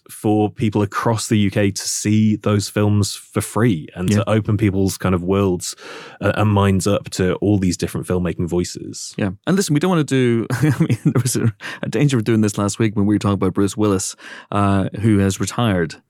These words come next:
Speaker 2: And there's, there's a danger that sometimes you can talk about a moment like that and a momentous thing like that as if they have died.
Speaker 1: <laughs> Yeah.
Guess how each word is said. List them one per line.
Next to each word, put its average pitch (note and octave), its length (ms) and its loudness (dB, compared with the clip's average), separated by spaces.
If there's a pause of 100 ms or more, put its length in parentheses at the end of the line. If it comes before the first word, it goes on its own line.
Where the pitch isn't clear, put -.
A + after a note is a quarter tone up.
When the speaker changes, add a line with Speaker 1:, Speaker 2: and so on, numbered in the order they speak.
Speaker 2:
And G#2+ 260 2
there's, G#2+ 240 2
there's A2+ 360 0
a A#2 40 0
danger B2 320 0
that A2 100 0
sometimes G#2+ 380 2
you - 60 -6
can G#2 100 2
talk G#2 240 0
about G#2 380 -2 (360)
a A2+ 120 -4
moment A#2+ 400 2
like A2 180 -2
that B2+ 200 0
and A#2+ 80 2
a A2 40 2
momentous A2+ 440 2
thing A#2+ 180 2
like A2+ 120 0
that A#2 220 0
as A2+ 200 2
if A#2+ 180 0
they G#2+ 140 2
have G#2 200 0
died. G#2 460 0
Speaker 1:
<laughs> - 60 -4 (440)
Yeah. D#3+ 80 2